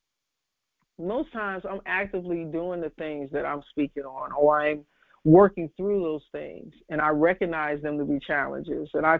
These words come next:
feel like I'm no different than the next person, you know, dealing with whatever it is that's in front of me. I do feel like we all have our own journeys. We all have our own ele-, evolutionary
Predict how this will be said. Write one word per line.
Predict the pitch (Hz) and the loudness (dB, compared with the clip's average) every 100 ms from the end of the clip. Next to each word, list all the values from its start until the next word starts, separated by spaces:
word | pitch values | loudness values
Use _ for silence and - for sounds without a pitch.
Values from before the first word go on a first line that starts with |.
| - | 2
feel | 175 160 | 4 4
like | 151 147 - _ _ - - | 4 0 -4 _ _ -20 -4
I'm | - 233 233 | 2 4 4
no | 202 | 0
different | 160 180 180 165 | -2 -4 -6 -4
than | 160 151 | -2 -2
the | |
next | 147 151 - | -2 -6 -2
person, | - 160 151 - - 156 _ _ | 4 4 4 -2 -14 -18 _ _
you | - 156 | 2 4
know, | 151 143 | 4 4
dealing | 147 180 175 | 6 6 6
with | 165 160 | 6 6
whatever | 156 165 160 160 | 6 4 2 0
it | 156 | -2
is | 156 147 | -2 -4
that's | 147 143 | -6 -8
in | 147 | -10
front | 127 156 147 | -8 -6 -6
of | 135 | -10
me. | - - _ _ - - - - | -12 -16 _ _ -20 -20 -20 2
I | - 208 | 6 8
do | 196 220 208 | 8 4 4
feel | 220 196 | 0 -2
like | 185 170 | 0 -2
we | 175 180 | -2 -2
all | 175 | -2
have | 170 165 | -2 -6
our | 156 151 | -8 -8
own | 160 160 | -10 -10
journeys. | 151 160 165 165 151 | -8 -8 -8 -8 -6
We | 147 | -2
all | 160 | -2
have | 170 | -2
our | 147 - | -6 -4
own | 165 156 160 | -4 0 0
ele-, | 160 - | 0 -2
evolutionary | 160 165 170 170 170 151 147 147 | -6 2 2 2 -2 2 4 4